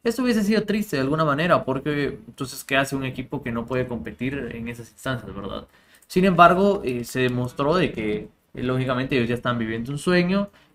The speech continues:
eh, algo fuera de su realidad futbolística. Eh, a nivel de Europa League me parece que han sido muy fuertes, pero a nivel de Champions es otra competi-, es otra competición total y completamente distinta, ¿verdad?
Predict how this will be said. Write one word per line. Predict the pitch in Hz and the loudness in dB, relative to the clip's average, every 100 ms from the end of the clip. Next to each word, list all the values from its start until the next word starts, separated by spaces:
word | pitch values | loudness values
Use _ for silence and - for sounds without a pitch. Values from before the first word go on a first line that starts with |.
| - | -18
eh, | 123 117 | -12 -10
algo | 107 120 123 | -6 -4 -4
fuera | 113 135 135 | -2 2 4
de | 120 | 4
su | 113 | 0
realidad | 113 110 110 117 120 | -6 -6 -2 -2 -2
futbolística. | 139 139 151 170 185 180 190 180 - _ - | -2 2 2 2 -2 0 -2 -2 -12 _ -14
Eh, | 113 - | -12 -8
a | 123 | -4
nivel | 123 131 143 | -2 0 0
de | 135 123 | 0 0
Europa | 110 120 131 131 | 0 -2 -2 0
League | 131 135 | -2 -2
me | |
parece | 120 117 123 | -2 -2 -2
que | 120 | -6
han | |
sido | 117 131 | -2 -2
muy | 127 143 | 0 -2
fuertes, | 139 156 160 165 190 | 0 4 4 4 -2
pero | - 147 165 | -2 0 2
a | 120 | 2
nivel | 117 117 123 | 2 -2 -4
de | |
Champions | 123 135 135 113 | -6 -8 -6 -8
es | |
otra | 117 120 | -6 -8
competi-, | 113 117 104 104 - 131 | -10 -14 -12 -14 -10 -8
es | 123 | -8
otra | 123 135 | -6 -6
competición | 131 113 107 - 131 | -6 -8 -10 -12 -10
total | 123 127 | -6 -6
y | 127 | -4
completamente | 113 120 117 117 120 | -6 -6 -6 -6 -4
distinta, | 107 - 123 101 | -6 -4 -6 -6
¿verdad? | 98 95 98 | -10 -12 -16